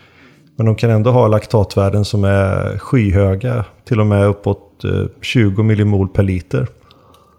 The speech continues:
Ehm, så det kan vara värt att komma ihåg om man, eh, hittar ett oväntat högt laktatvärde hos en patient som inte är i stress. Ehm, hur som helst, jag hoppas att, eh,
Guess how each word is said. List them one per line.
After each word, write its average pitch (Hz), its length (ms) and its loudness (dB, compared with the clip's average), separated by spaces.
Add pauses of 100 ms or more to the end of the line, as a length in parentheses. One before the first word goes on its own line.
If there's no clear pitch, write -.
(600)
Ehm, 104 420 2 (320)
så 110 440 4
det 107 100 0
kan 117 160 0
vara 117 100 2
värt 107 240 0
att 104 140 -2
komma 107 220 2
ihåg 120 360 0
om 107 80 0
man, 104 320 -2
eh, 101 260 -4 (260)
hittar 110 320 -6
ett 101 240 -4
oväntat 110 520 0
högt 123 240 0
laktatvärde 101 640 -2
hos 101 300 -2
en 95 100 0
patient 98 420 -2
som 92 440 -4 (460)
inte 107 360 -2
är 117 140 2
i 101 60 0
stress. - 460 -10 (1400)
Ehm, 107 480 4 (640)
hur 139 120 0
som 139 160 2
helst, 151 280 0 (140)
jag 120 160 4
hoppas 113 400 0
att, - 520 -6
eh, 101 320 2